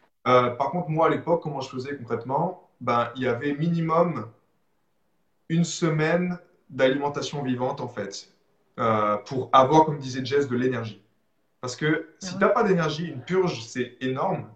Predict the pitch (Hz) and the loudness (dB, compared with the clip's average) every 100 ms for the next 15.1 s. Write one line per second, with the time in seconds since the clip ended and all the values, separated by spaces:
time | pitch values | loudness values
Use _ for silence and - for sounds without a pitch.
0 | - 123 131 127 113 110 - 131 117 131 | -8 -6 -4 -4 -4 -10 -8 -6 -4 -4
1 | 110 110 185 160 - 170 202 - _ _ | -2 2 2 2 0 -4 -6 -10 _ _
2 | _ - 143 151 - 151 156 185 196 135 | _ 2 6 6 4 0 2 2 2 -2
3 | 151 151 170 165 185 160 143 143 131 127 | -4 -4 0 0 -2 -2 -4 -4 -2 -2
4 | - 175 156 113 - 131 151 185 147 131 | -2 -4 -6 -10 0 2 4 4 2 -2
5 | 131 127 - 127 127 123 127 113 113 196 | -6 -10 -12 -14 -16 -20 -18 -12 -6 -6
6 | - - _ _ _ - 151 147 165 151 | -8 -18 _ _ _ -6 -4 -4 -6 -2
7 | - 202 156 143 131 131 127 - _ - | 2 2 2 0 2 2 0 -8 _ -10
8 | 123 135 165 202 196 165 - - 156 147 | -2 4 8 8 6 2 -4 0 0 0
9 | 143 127 131 175 185 131 113 - _ _ | -4 0 2 2 0 -4 -12 -20 _ _
10 | _ _ _ _ - 127 120 117 113 156 | _ _ _ _ -6 -2 0 0 0 -2
11 | 175 - 131 160 - 113 160 170 117 - | -4 -6 -8 -8 -8 -4 -4 -4 -8 -14
12 | 123 123 147 127 110 107 147 - 131 135 | -10 -4 -2 0 -2 -6 -8 -6 -4 -2
13 | 170 - - 143 147 151 151 151 127 127 | -2 -4 -10 -12 -14 -6 -4 0 -2 -4
14 | 123 127 123 123 123 139 143 - 127 135 | -8 -10 -10 -14 -6 -4 -2 -6 -6 -4